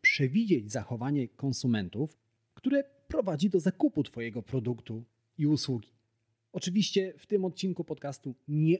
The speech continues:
uda nam się omówić wszystkich mechanizmów, o których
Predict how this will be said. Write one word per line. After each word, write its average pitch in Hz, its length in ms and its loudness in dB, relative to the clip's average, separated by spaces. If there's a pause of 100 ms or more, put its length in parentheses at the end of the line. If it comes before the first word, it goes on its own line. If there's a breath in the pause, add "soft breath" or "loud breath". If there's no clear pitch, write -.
uda 190 340 6
nam 98 180 -10
się 113 360 -8
omówić 135 600 -2
wszystkich - 600 -2
mechanizmów, 110 760 -2
o 127 100 -8
których 127 400 0